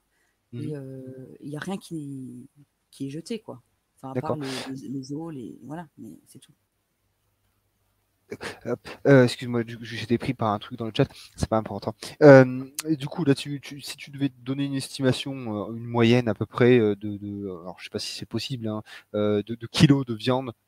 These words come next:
Speaker 2: euh, que tu récoltes à l'année avec ce loisir.
Speaker 1: Euh, ça, je, je t'avouerai que j'ai, je me suis pas vraiment penchée sur la question.
Speaker 2: Hmm.
Speaker 1: Je peux te le donner en termes d'animaux plutôt,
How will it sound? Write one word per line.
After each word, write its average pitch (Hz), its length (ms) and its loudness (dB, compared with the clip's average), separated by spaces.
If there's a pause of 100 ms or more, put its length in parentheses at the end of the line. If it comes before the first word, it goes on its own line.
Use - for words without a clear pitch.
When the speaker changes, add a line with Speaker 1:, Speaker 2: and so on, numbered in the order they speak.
Speaker 2:
euh, 107 220 -4
que - 120 -18
tu - 160 -12
récoltes 117 440 4
à 107 40 4
l'année 110 380 4
avec 101 180 -2
ce - 120 -10
loisir. 107 280 -2 (1800)
Speaker 1:
Euh, 170 500 -6
ça, 208 200 -4
je, 190 100 -10
je - 240 -14
t'avouerai 180 360 -8
que 165 80 -16
j'ai, 165 260 -10
je 160 40 -8
me 170 60 -8
suis - 140 -16
pas 196 140 -10
vraiment 196 240 -8
penchée 185 260 -12
sur 180 160 -14
la 185 100 -6
question. 214 560 -8
Speaker 2:
Hmm. 240 60 -6 (720)
Speaker 1:
Je - 120 -10
peux 214 140 -6
te - 120 -6
le 220 60 -2
donner 220 180 0
en 233 120 0
termes 208 240 -4
d'animaux 208 460 -2 (100)
plutôt, 196 320 -10